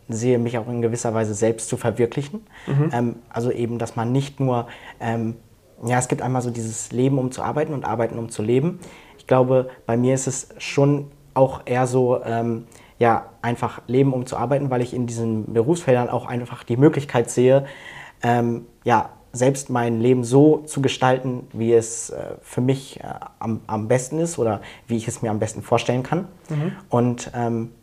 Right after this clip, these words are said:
Speaker 1: genau, das ist eigentlich der Grund. Also es ist, äh, es ist einfach auch gar nicht, dass man jetzt irgendwie dort irgendwie bestimmte Summen verdient oder so, sondern einfach, dass man einen gewissen, äh, ein gewisses Ziel auch verfolgt und immer weiter Ziele verfolgt und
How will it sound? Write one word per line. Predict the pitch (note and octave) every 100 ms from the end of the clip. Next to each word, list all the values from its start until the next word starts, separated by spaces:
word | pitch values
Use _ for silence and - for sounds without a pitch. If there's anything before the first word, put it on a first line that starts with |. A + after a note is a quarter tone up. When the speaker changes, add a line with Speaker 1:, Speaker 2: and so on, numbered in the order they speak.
| _ _ -
Speaker 1:
genau, | A#2+ A#2+
das | A#2
ist | C3+
eigentlich | A2 B2+ C3+
der | -
Grund. | C#3 C3 B2+
Also | F#2+ A2
es | A2 - - -
ist, |
äh, | - - - - - -
es | C#3+
ist | D#3 C#3+
einfach | C3 B2+
auch | - -
gar | A2+
nicht, | B2 B2 - - - -
dass | A#2
man | B2+ A#2
jetzt | A#2 A#2+
irgendwie | A#2+ A2
dort | A2 A2 -
irgendwie | A2+ G#2+ G#2+ G2 - -
bestimmte | C#3 - B2 A#2+ A2+ - - -
Summen | B2 D3+ D3+
verdient | C#3 A#2+ C3 C3+
oder | B2+ B2
so, |
sondern | B2 B2+ B2 A#2+
einfach, | B2+ C#3+ -
dass | - -
man | B2+ A#2+ - - -
einen | A#2 A#2+ A#2+ - -
gewissen, | A#2+ B2+ C#3+ C3+ A#2 A2 -
äh, | - G2+
ein | - A#2
gewisses | A#2+ C3+ A#2+ -
Ziel | - E3 F3
auch | D3+
verfolgt | - C#3 C#3+ F3 G#3+ - _
und | - G#2+ - _
immer | - C3+ B2
weiter | A#2 C#3 E3+ E3
Ziele | - D#3 D#3
verfolgt | E3+ - F#3 G3+ - - - - - _
und | B2+ C3 C3+